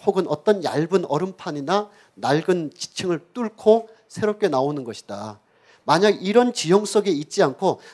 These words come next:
"나 뭔가 새로운 걸 해볼래." 이런 것을 김수영 시인은 일찌감치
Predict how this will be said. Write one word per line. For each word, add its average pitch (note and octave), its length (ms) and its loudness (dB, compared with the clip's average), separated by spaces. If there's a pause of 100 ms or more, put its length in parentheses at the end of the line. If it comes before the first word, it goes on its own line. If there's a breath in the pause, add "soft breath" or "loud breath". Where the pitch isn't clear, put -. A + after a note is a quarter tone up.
"나 C#3 180 0
뭔가 F#3+ 340 2
새로운 C#4 440 -4
걸 G#3 160 4
해볼래." G#3 500 2 (300 soft breath)
이런 F#3 280 4
것을 G#3+ 340 0
김수영 D3+ 560 -2
시인은 C#3 360 -4
일찌감치 D3 720 -2